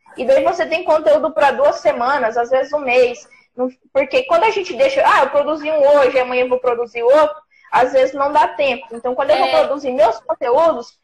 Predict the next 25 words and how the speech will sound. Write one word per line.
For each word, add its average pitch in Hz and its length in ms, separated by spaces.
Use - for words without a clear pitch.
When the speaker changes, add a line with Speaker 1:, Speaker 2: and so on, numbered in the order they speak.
Speaker 1:
eu 269 220
pego 269 240
e 359 80
tiro 320 180
um 294 40
Speaker 2:
Mas 330 260
Speaker 1:
tempão, 277 260
Speaker 2:
ele, 359 60
Speaker 1:
tipo, - 200
uma 254 140
Speaker 2:
o 262 60
Speaker 1:
tarde 285 280
Speaker 2:
Edneia, 262 360
Speaker 1:
toda. 339 180
Speaker 2:
no - 60
caso 294 400
dele, 214 280
pelo 247 220
que 240 140
eu 220 80
entendi, 208 680
ele 233 160
vai 240 280
em 302 100
obras. 196 520